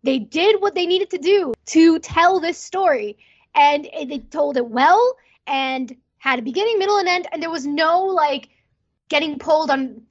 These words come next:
pu-, getting the rug pulled from under them. You know what I mean? And that was, that's, like, a luxury that not necessarily are, that's not unique to Arcane, but also Arcane's d-, unique in and of itself. But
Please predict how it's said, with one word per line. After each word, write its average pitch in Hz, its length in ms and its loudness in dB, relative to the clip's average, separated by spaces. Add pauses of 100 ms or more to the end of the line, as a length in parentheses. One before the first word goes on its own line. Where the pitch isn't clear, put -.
pu-, 311 140 -18
getting 294 300 0
the 302 80 0
rug 262 240 0
pulled 269 220 -8
from 240 160 -10
under 214 240 -12
them. 247 200 -20 (220)
You 269 80 -6
know 269 140 0
what 262 120 2
I 269 100 2
mean? 285 280 0 (800)
And 254 360 0
that 339 260 4
was, 370 180 0
that's, 294 220 -2
like, 392 220 -4
a 285 80 -6
luxury 285 420 -2
that 277 360 -6
not 494 260 2 (160)
necessarily 415 400 -2
are, - 220 -4 (180)
that's 302 180 -6
not 415 180 2
unique 339 320 -2
to 381 100 -4
Arcane, 381 480 -2
but - 220 0
also 269 560 -2 (180)
Arcane's 247 460 -4 (300)
d-, 240 180 -6
unique 233 420 -4
in 254 120 0
and 240 120 -2
of 220 100 -4
itself. - 340 -4 (480)
But 269 260 2